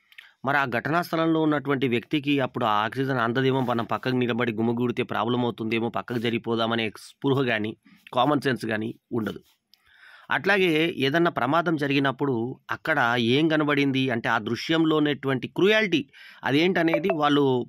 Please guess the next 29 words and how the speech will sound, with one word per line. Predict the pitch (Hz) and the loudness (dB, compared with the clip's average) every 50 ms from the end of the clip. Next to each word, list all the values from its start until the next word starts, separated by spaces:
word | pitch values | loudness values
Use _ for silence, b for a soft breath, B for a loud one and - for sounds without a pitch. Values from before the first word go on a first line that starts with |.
| - | 0
పాలు | 135 131 160 175 | 0 2 2 2
పంచుకుంటారు | 165 175 175 165 180 170 147 160 147 127 | 2 0 0 0 -2 -2 -2 -2 -2 -2
తప్ప, | 127 131 131 - 143 123 117 120 | -2 -4 -2 -2 0 2 2 0
దాంట్లోకి | 123 117 120 127 135 156 147 151 165 139 143 | 0 0 2 2 2 0 0 -2 -4 -4 -2
వెళ్ళి | 123 135 151 175 185 175 143 135 B B B B B B B B B _ 127 | 0 0 2 2 2 0 0 -2 B B B B B B B B B _ -2
మనం | 139 160 | 0 2
ఏమైనా | 175 175 170 170 165 147 | 2 4 4 2 2 2
సెటిల్ | - 147 131 147 170 165 | 0 0 0 0 0 2
చేద్దామా | 156 147 135 127 131 127 131 127 | 2 0 0 0 0 0 0 0
ఆ | 123 | -2
ప్రాబ్లమ్ని | 110 - 117 113 117 117 123 123 117 117 117 113 - _ - | 0 0 0 0 0 0 0 0 0 0 -2 -2 -4 _ -8
అనేది | 104 113 117 117 113 113 147 170 160 143 131 | -6 -4 -2 -2 -2 -2 -2 -2 -2 -2 -4
పొరపాటున | - - 120 113 135 131 - - 127 123 123 117 - 113 110 | -6 -6 -6 -4 -4 -4 -2 -2 0 0 -2 -2 -4 -6 -6
కూడా | 107 120 143 147 | -4 -4 -6 -4
జనాల్లో | 110 113 110 110 107 113 135 139 | -4 -2 -2 -2 -2 -2 -4 -6
కనబడటంలే. | 135 98 90 82 - - - 82 85 82 - - _ _ _ _ _ B B B B B B B B B B - | -6 -8 -6 -8 -8 -10 -12 -14 -14 -16 -18 -20 _ _ _ _ _ B B B B B B B B B B -6
అంటే | 98 104 110 | -4 -2 -4
ఎక్కడన్నా | 90 - - 113 127 143 147 156 156 | -4 -4 -4 -2 -2 0 2 2 2
ఏదైనా | 147 131 131 123 113 | 2 2 0 0 -2
ప్రాబ్లం | - 101 95 95 110 123 139 143 143 | -2 -2 -2 -2 0 0 0 0 0
జరిగితే, | 117 120 113 113 120 104 - 139 151 165 170 - - - | 0 0 0 0 -2 -2 -2 -2 -2 -4 -4 -6 -8 -8
ఆ | |
జరిగిన | 113 101 113 117 135 147 156 151 | -6 -4 -4 -2 0 0 0 0
దాంట్లో | 143 135 127 - 139 143 | 0 -2 -2 -2 -2 -2
ఏదన్నా | 131 120 113 127 131 135 | 0 0 -2 -2 -2 -2
మనము | 127 120 113 117 113 113 | -2 -2 -2 -2 -2 -4
సాయం | 104 - - 90 95 127 139 143 139 | -4 -6 -6 -4 -2 -2 0 0 0
చేయడానికి | 135 135 131 131 131 123 123 | 0 0 0 -2 -4 -4 -6
ప్రయత్నం | - 123 120 120 110 127 127 127 | -6 -6 -6 -6 -4 -4 -4 -2